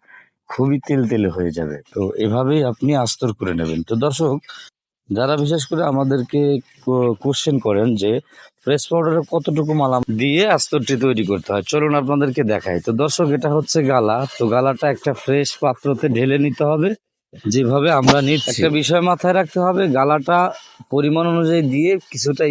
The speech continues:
স্পিরিট মিলাতে হবে যাতে করে অতিরিক্ত মোটা না হয়। এই যে লক্ষ্য করুন, আমরা দিচ্ছি এবং এখন যেটা দেবো এটাই হচ্ছে ফ্রেশ পাউডার। দর্শক, ফ্রেশ পাউডারটা একটু পরিমাণ অনুযায়ী একটু বেশি দেওয়ারই চেষ্টা করবেন, কেননা এটা অল্প দিলে হবে না।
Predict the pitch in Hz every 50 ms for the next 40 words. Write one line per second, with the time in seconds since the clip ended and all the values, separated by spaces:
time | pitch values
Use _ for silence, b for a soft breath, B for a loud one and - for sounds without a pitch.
0 | 143 143 135 - - 147 151 160 151 151 160 160 156 156 151 139 151 151 160 165
1 | 170 139 120 127 120 - 156 123 - 143 117 113 120 113 107 - 131 127 113 -
2 | - 127 117 123 131 117 139 127 110 92 87 82 - 80 80 76 _ _ - 101
3 | 117 127 131 131 120 - - 135 120 - 165 165 160 147 127 123 120 113 104 113
4 | 107 - - - - 165 190 _ B B B B B B B B B 135 139 143
5 | 170 170 160 - 139 123 131 156 156 147 156 156 151 160 143 139 147 160 185 165
6 | 120 - 139 139 127 135 123 - - - - - 147 156 143 - - - 98 90
7 | 80 80 78 76 _ _ _ _ _ _ _ _ _ _ - 131 123 143 165 156
8 | - 196 175 - - - 160 170 - - 180 180 170 185 175 - - 175 160 139
9 | - 165 147 160 156 156 151 151 156 156 151 151 143 135 151 151 135 131 - 135
10 | 117 113 127 123 - - 135 143 156 156 151 143 120 127 117 - - 117 101 92
11 | 98 95 101 110 113 - 131 123 131 139 139 131 123 - 143 139 131 123 131 139
12 | 135 120 131 131 131 120 131 135 135 120 104 110 104 101 98 92 117 151